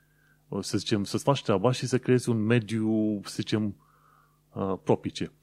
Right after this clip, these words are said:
Din fericire, <laughs> nu trebuie să intru în contact prea des cu Home Office și ca imigrant în Londra am avut o viață și am în continuare o viață foarte bună, pentru că societatea în sine, dincolo de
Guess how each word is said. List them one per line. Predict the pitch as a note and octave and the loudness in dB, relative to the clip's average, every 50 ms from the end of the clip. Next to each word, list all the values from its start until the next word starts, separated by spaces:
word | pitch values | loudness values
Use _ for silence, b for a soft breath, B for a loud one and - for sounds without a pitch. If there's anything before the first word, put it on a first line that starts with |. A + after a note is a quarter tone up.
| _ _ _ | _ _ _
Din | - G#2 D3 D#3+ E3 | 2 2 4 4 4
fericire, | - D3 A#2 G2+ F#2+ F2 - - B2 A#2 G2+ G#2 A2+ C3 B2+ - - - - | 4 2 2 2 0 -4 -4 -2 0 0 2 2 2 2 0 -4 -8 -6 -4
<laughs> | A2 G#2 - _ - - - - - - - | -4 -4 -4 _ -18 -20 -20 -20 -20 -20 -6
nu | - A#2+ A#2+ | 0 0 0
trebuie | G#2+ - A#2 G2 G2 F#2+ | 2 0 0 0 0 -2
să | - - - G#2+ G#2 G2+ G2+ F#2+ F#2 F2+ F#2 - - - - - - | -2 0 0 0 2 2 0 -2 -4 -6 -10 -14 -16 -18 -20 -8 -4
intru | B2 A2+ G#2 - G2 | -4 -4 -2 -4 -6
în | F#2+ | -6
contact | F2+ - G2+ F2 - A2 G2 F#2+ - | -4 -4 -6 -2 -2 -2 -2 -2 -2
prea | - G#2 | -4 -2
des | F2+ G2+ F#2+ - - | 0 0 -4 -4 -4
cu | - - F#2+ | -6 -6 -6
Home | - - B2+ C3+ B2 G2+ | 0 0 0 2 2 0
Office | F#2 - - G#2 A2 B2+ - - | -2 -2 -2 -2 -2 -2 -4 -10
și | - - - A2+ G#2 - _ _ _ _ _ _ _ _ _ _ _ _ _ _ - | -12 -8 -8 -8 -10 -10 _ _ _ _ _ _ _ _ _ _ _ _ _ _ -2
ca | - B2+ A#2+ B2 | 0 2 2 2
imigrant | B2 G#2+ F#2+ F2 F2 G2 G#2 F2+ D#2+ | 2 0 -2 -2 -2 -2 -2 -2 -2
în | - - C3 C#3 B2 F#2 | -2 0 2 4 4 4
Londra | G2 G2+ G2 F#2+ E2+ G#2+ A2 A#2+ C3+ C3 B B B B B B B B | 2 2 0 0 0 2 2 2 2 0 B B B B B B B B
am | - A2 G#2+ | -2 0 0
avut | G#2+ A2+ B2 B2 - | 2 2 0 2 2
o | A2+ | 2
viață | G2 G#2 A2 G#2 - - - A2 G#2+ | 4 4 2 2 0 -2 -2 -2 -2
și | G2 - - | 0 0 0
am | A2+ G#2+ G#2 | 0 0 0
în | G2 | -2
continuare | - G2+ F2 - - G2+ G#2 G2 G2 | -2 -4 -6 -4 -4 -2 0 0 0
o | |
viață | F2+ F2+ G2+ F#2 - F#2+ | 0 0 -2 -2 -2 -8
foarte | - - G2 - - F2+ | -8 -8 -8 -6 -8 -8
bună, | E2+ G#2 G#2 F#2+ | -6 -4 -4 -4
pentru | - - G2 G2 - | -4 -4 -6 -4 -4
că | G#2 | -6
societatea | - - F#2 - - - - A2 - - | -6 -6 -8 -6 -4 -4 -4 -2 -2 -2
în | F#2 E2 | -6 -6
sine, | - - G#2 F#2 D#2+ E2 F2+ G2+ - b b b b b b b b b b b b b | -6 -6 -6 -6 -6 -6 -8 -8 -10 b b b b b b b b b b b b b
dincolo | - F2+ G2+ B2+ C3+ B2+ - G2 F#2 F2+ | -8 0 2 2 2 2 2 0 0 2
de | E2+ F2 E2+ D#2 | -2 -4 -6 -6